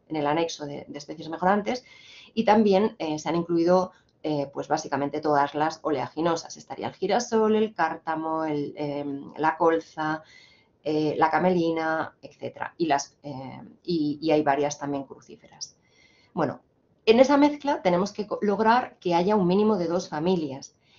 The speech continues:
Y estas especies que son elegibles deben ser predominantes en la superficie.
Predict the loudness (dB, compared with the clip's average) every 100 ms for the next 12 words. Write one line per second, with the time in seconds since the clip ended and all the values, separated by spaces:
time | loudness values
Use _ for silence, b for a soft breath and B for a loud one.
0 | b b -4 0 0 0 -4 -4 -6 -8
1 | -2 -2 0 -6 -6 -8 -2 -2 -2 -2
2 | 0 0 0 0 0 -4 -6 -4 -2 0
3 | 2 2 0 -6 -4 -2 0 0 -2 -8
4 | -10 -8 -8 -8 -16